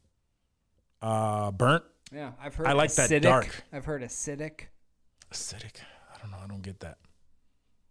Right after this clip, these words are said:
Speaker 1: But I do, uh, cold brew, which is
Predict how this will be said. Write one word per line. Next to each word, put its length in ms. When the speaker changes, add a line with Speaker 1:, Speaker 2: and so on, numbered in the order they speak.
Speaker 1:
But 420
I 140
do, 640
uh, 840
cold 360
brew, 220
which 260
is 300